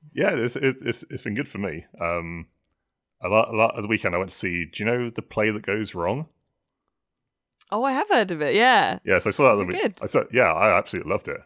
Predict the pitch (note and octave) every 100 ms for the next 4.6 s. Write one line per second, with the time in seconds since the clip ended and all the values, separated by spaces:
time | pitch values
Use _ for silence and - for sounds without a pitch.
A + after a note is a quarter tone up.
0 | _ E2+ F2 E2+ - G2+ G2 - _ G2+
1 | - D#3 C3+ - A#2 G#2 G2+ F#2 - F#2+
2 | F#2 F2+ E2+ F2+ E2+ E2+ - F2 - D#2+
3 | D#2+ D2 D#2 D#2+ D#2 D#2+ D#2+ D2+ D#2 D#2
4 | - F2+ F#2+ - -